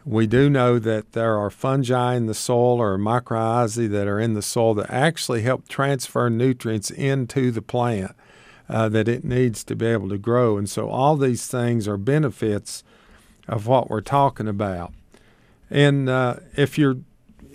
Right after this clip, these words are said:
if you decide that you want to do this and you want to estimate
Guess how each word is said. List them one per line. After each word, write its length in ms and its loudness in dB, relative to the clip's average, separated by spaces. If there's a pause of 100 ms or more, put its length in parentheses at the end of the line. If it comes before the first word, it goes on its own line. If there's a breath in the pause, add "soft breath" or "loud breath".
if 240 -2
you 80 0
decide 640 2
that 180 -2
you 80 0
want 240 0
to 100 -2
do 240 0
this 400 -2
and 160 -4
you 140 0
want 280 0
to 200 -6
estimate 920 0